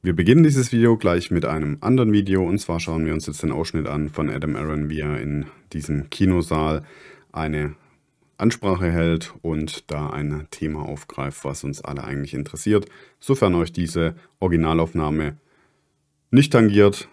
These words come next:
äh, könnt ihr es natürlich gerne überspringen. Einfach auf die nächste Kapitelmarke klicken und dann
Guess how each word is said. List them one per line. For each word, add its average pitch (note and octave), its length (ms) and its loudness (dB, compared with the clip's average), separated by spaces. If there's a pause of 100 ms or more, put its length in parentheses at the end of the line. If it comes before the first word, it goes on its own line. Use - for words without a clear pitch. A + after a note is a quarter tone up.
(120)
äh, E2+ 180 -2
könnt E2 180 -2
ihr E2 60 -2
es E2 80 -6
natürlich E2+ 320 -2
gerne E2 220 0
überspringen. F2 640 -2 (220)
Einfach D#2 340 -6
auf - 160 -10
die D2+ 80 -2
nächste D2 400 -4 (180)
Kapitelmarke D#2+ 760 -4
klicken D2 420 -6
und C#2+ 460 -10
dann C2 280 -10